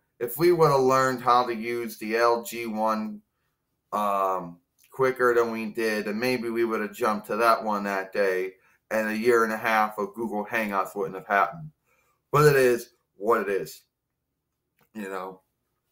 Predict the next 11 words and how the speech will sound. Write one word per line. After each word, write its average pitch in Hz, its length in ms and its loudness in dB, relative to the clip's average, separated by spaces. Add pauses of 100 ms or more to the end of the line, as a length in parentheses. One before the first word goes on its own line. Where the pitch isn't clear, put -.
(1600)
And 113 420 -2
even 123 280 -2
though 117 220 6
the 110 60 -6
Google 110 360 -8
Hangout 113 720 -2 (800)
part 113 440 0
with 120 340 2
was 104 240 -4
only 110 320 -2
short, 107 600 0